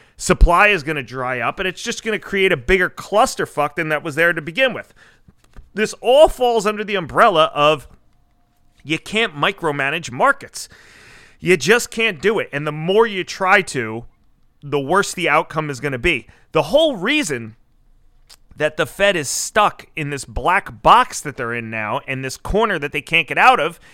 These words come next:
is because we tried to micromanage markets to begin with. And now, all of a sudden, we have run out of air. You know,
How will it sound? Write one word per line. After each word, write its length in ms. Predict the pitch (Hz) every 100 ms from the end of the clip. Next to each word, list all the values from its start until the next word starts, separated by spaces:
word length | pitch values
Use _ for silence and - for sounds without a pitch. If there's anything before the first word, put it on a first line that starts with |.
| _
is 160 | - 170
because 320 | 185 185 175
we 140 | 196 214
tried 400 | - 143 165 190
to 60 |
micromanage 760 | 160 139 151 170 139 143 165 127
markets 400 | 127 139 - -
to 80 |
begin 320 | 185 240 311 311
with. 260 | 220 - _ _ _
And 180 | 139 160
now, 360 | 233 277 247 233
all 340 | 175 220 269
of 80 | 254
a 60 |
sudden, 580 | 233 - 277 208 160 185 _ _ _
we 220 | 147 233
have 240 | 226 226 175
run 460 | 165 220 269 269 -
out 340 | 190 220 226 -
of 560 | 202 202 202 160 139 _ _ _
air. 440 | 185 233 208 - _ _ _ _
You 120 | 131 156
know, 340 | 151 175